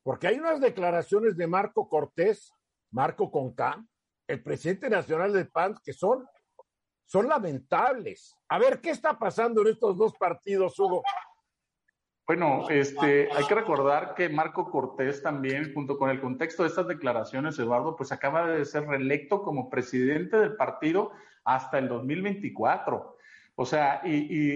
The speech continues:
Speaker 2: y
Speaker 1: Fue
Speaker 2: acusado
Speaker 1: reelecto mañosamente, manipulando para que nadie más
Speaker 2: Exacto.
Speaker 1: pudiera buscar la chamba.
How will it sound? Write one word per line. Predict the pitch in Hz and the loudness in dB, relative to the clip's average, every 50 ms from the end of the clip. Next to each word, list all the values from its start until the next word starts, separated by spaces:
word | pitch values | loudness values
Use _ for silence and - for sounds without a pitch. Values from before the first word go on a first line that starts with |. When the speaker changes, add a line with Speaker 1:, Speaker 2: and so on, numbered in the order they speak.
| - 170 | -2 -2
Speaker 2:
y | 151 | 0
Speaker 1:
Fue | 139 135 - - 175 196 | 0 0 0 2 2 4
Speaker 2:
acusado | 220 | 4
Speaker 1:
reelecto | 240 240 240 254 247 196 196 202 220 | 4 6 6 4 4 2 0 -2 0
mañosamente, | 208 196 190 196 202 226 240 226 - - 240 214 214 220 220 220 208 - - 180 160 | 0 0 -2 -2 0 2 0 2 4 2 2 2 4 4 2 2 2 0 -2 0 0
manipulando | 160 160 165 165 - - 160 165 170 190 202 220 220 214 220 220 | 0 -2 -2 -6 -6 -4 -2 0 2 2 2 0 2 2 2 2
para | - 180 165 - - | 4 2 2 2 0
que | - 160 160 | 0 -2 -2
nadie | 165 185 202 220 208 220 208 185 | 0 2 2 2 2 2 2 2
más | 180 190 208 208 - | 2 0 -2 -2 -4
Speaker 2:
Exacto. | - - 160 160 170 | -4 -2 0 0 2
Speaker 1:
pudiera | 180 196 190 185 | 2 2 2 2
buscar | 170 151 143 - - 170 170 160 | 0 -2 -6 -8 -2 -2 -2 0
la | 165 156 - | 0 -2 0
chamba. | - 156 131 120 113 95 | 0 -2 -2 -2 -4 -14